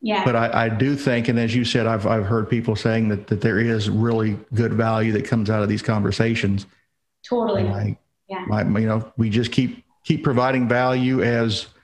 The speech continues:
Speaker 2: you know, they call us vendors, but I like to say as partners or, or somebody that really actually cares that, that we do.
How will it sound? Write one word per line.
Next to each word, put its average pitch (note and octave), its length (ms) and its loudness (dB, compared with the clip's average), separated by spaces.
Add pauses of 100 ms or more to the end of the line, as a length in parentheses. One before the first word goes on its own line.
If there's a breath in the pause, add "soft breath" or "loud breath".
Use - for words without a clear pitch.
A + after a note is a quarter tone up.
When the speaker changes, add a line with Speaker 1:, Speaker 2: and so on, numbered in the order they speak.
(460 soft breath)
Speaker 2:
you A#2 100 2
know, A2 260 0 (640)
they A#2+ 180 0
call B2+ 300 0
us G#2+ 80 -2
vendors, A2+ 380 0
but A2 120 -2
I A2 60 2
like A2+ 220 -2
to A2 80 0
say A2+ 260 0
as G#2 140 -2
partners A2+ 520 0
or, G#2 280 2
or G2+ 80 0
somebody A#2 320 0
that G#2 100 0
really A2+ 300 0
actually A2+ 260 -2
cares A#2 360 0
that, G#2+ 180 0
that A2+ 120 0
we G#2+ 140 2
do. A2+ 480 0